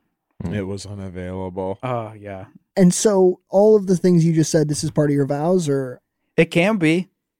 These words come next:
Speaker 3: It could be just reading off everyone who was invited to the wedding.
Speaker 1: What do you have so far? Is there anything you wanna hit? Is there anything special between you two, like,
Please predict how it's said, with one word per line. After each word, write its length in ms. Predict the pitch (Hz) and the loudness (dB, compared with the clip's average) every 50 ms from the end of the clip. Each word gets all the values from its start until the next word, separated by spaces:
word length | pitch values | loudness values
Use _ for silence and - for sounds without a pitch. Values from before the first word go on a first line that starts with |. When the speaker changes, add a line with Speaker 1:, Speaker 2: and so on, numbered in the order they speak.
| _ _ _ _ _ _ - | _ _ _ _ _ _ -6
Speaker 3:
It 100 | 143 - | -4 0
could 160 | - 165 151 143 | 0 0 2 2
be 280 | 147 143 143 147 143 | 2 2 2 2 0
just 320 | 139 - 143 139 139 - - | 0 -2 -4 -6 -6 -6 -6
reading 360 | 135 143 147 147 147 135 131 | -2 0 2 2 2 2 2
off 220 | 135 135 139 - - | 2 2 2 0 0
everyone 440 | 139 139 139 139 135 135 139 139 139 | -2 0 2 2 2 2 2 2 2
who 120 | 139 143 | 2 0
was 320 | 135 123 120 123 127 131 147 | 0 2 2 2 2 2 0
invited 460 | 135 127 123 131 123 127 127 127 - | -2 -2 0 0 0 0 0 -2 -4
to 80 | - 123 | -4 -6
the 100 | 110 107 | -4 -2
wedding. 440 | 113 123 135 139 143 143 139 143 147 | 0 0 0 0 0 -2 -2 -4 -4
Speaker 1:
What 240 | - 202 214 226 | -4 -2 0 0
do 60 | 240 233 | 2 2
you 100 | 208 175 | 2 2
have 260 | 170 175 180 170 - | 2 2 0 -2 -2
so 200 | - 175 165 147 | -2 -2 -2 -2
far? 320 | - - 160 151 143 127 120 | 0 0 0 2 2 0 -2
Is 100 | 110 117 | -2 -2
there 100 | 127 135 | -2 -2
anything 320 | 135 135 - - 135 135 | -2 -2 -4 -4 -6 -4
you 100 | 139 135 | -2 -2
wanna 200 | 135 131 127 117 | -2 -2 -2 -2
hit? 240 | 110 123 139 147 - | -2 -2 -2 -4 -4
Is 140 | 139 117 135 | -6 -4 -2
there 80 | 147 | -2
anything 240 | 151 156 151 147 135 | 0 0 0 -2 -4
special 400 | - - 196 196 - - 156 151 | -4 0 0 0 0 0 -4 -6
between 440 | 135 147 123 - - 139 135 131 131 | -6 -6 -8 -6 -4 -4 -2 -2 -4
you 220 | 131 131 143 143 | -4 -6 -6 -8
two, 380 | - - 160 165 165 165 170 165 151 | -4 -2 0 2 2 2 2 0 0
like, 440 | 139 135 127 123 117 - - _ | 0 -2 -2 -4 -6 -8 -14 _